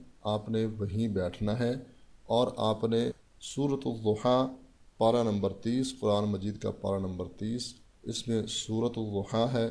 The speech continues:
"والضحیٰ واللیل اذا سجا ما ودعک ربک وما قلی۔" یہ مکمل سورت آپ نے پڑھنی ہے۔ آپ نے اس سورت کو ٹوئنٹی سیون ٹائم پڑھنا ہے، ستائیس مرتبہ پڑھنا ہے اور اس کے ہر کاف پر آپ نے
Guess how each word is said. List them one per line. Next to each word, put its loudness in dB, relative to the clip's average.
"والضحیٰ 0
واللیل 0
اذا 0
سجا -2
ما 0
ودعک -2
ربک -4
وما -2
قلی۔" -6
یہ 0
مکمل 2
سورت 0
آپ 0
نے -2
پڑھنی -2
ہے۔ 2
آپ 4
نے 4
اس -2
سورت 0
کو 0
ٹوئنٹی 0
سیون 0
ٹائم 0
پڑھنا -4
ہے، -14
ستائیس 0
مرتبہ 0
پڑھنا 0
ہے 2
اور 6
اس -4
کے 4
ہر 4
کاف 6
پر 4
آپ 2
نے 0